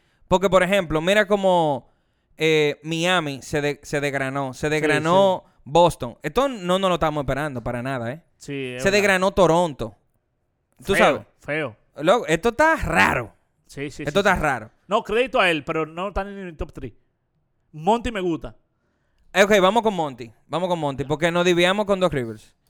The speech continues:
Speaker 2: ¿Cuál es el caso en contra de Monty? Coño, Monty, tú tienes a Devin Booker.
Speaker 1: ¿Cuál es el caso?
Speaker 2: Tú tienes a DeAndre Ayton.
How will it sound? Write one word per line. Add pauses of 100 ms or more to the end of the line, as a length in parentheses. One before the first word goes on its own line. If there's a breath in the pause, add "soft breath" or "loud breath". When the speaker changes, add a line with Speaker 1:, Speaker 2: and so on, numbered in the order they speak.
Speaker 2:
¿Cuál
es
el
caso (160)
en
contra
de
Monty? (1040)
Coño, (140)
Monty, (160)
tú
tienes
a
Devin
Booker. (640)
Speaker 1:
¿Cuál
es
el
caso? (300)
Speaker 2:
Tú
tienes
a
DeAndre
Ayton.